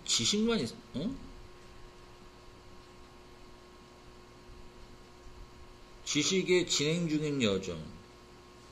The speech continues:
아직은, 아직 도달되어져야 할 정상.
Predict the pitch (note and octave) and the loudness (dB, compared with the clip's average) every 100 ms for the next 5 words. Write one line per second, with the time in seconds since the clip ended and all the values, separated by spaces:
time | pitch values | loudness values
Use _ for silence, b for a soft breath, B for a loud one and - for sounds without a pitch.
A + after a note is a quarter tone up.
0 | - - - - - - - - - - | -8 -2 0 -2 -10 -18 -18 -18 -18 -6
1 | G#2 B2 C3 E3 F3 G3 G3 G3 - - | 2 2 6 8 10 10 8 2 -4 -8
2 | - A2 B2+ G3+ - C#3 C#3 F3 F3 D#3 | 4 6 8 8 8 10 12 12 12 12
3 | D3 C#3 B2+ A#2+ A2+ F#2+ F2+ D#2 - - | 12 12 10 10 10 6 2 -4 -8 -14
4 | - - - - - - F#2+ F#2 F#2 D#2+ | -16 -16 -18 -20 -16 -8 0 0 0 -4